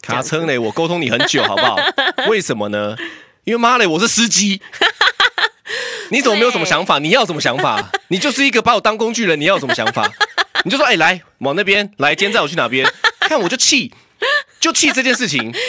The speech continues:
Speaker 1: 所以为什么买第二台车呢？很简单，
Speaker 2: 是。
Speaker 1: 因为我每天都被使唤，妈的，我超不爽的。
Speaker 2: <laughs> 约了
Speaker 1: 我跟你讲，前面，
Speaker 2: 七年。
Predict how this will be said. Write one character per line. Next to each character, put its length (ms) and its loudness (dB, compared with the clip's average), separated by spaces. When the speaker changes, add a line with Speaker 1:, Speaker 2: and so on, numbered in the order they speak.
Speaker 1:
所 100 0
以 20 0
为 120 0
什 60 2
么 40 2
买 140 0
第 180 0
二 60 0
台 120 0
车 240 -2
呢？ 160 -2
很 160 -2
简 200 -2
单， 180 0
Speaker 2:
是。 80 -12
Speaker 1:
因 160 -4
为 60 0
我 160 -4
每 200 0
天 160 -2
都 80 -2
被 80 0
使 300 -4
唤， 260 -6
妈 200 -6
的， 60 -2
我 60 -4
超 140 -4
不 60 -6
爽 300 -4
的。 60 -2
Speaker 2:
<laughs> 180 -10
约 100 -2
了 40 2
Speaker 1:
我 20 2
跟 20 2
你 40 2
讲， 80 0
前 200 0
面， 160 0
Speaker 2:
七 60 -8
年。 180 -14